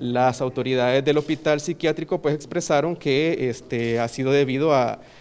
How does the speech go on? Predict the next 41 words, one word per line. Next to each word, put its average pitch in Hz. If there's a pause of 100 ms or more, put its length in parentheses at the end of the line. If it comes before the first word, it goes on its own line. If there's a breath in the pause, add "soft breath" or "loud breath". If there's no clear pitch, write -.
(160 loud breath)
a 117
que 127
han 120
rebasado 139
su 151
capacidad 120
de, 135
de 139
respuesta 170
y, 147
pues, 110
también, 117
este, 127 (360 loud breath)
por 135
la 123
emergencia, 151
pues. 143
Sí, 120
es 123
lo 151
único 151
que 156
se 175
ha 170
dicho, 185
porque 139
por 123
su 113
condición 131
de 147
personas 143
inimputables, 156
que 135
no 113
obstante 135
que 117
han 113
cometido 135
un 139
delito, 143
pero 143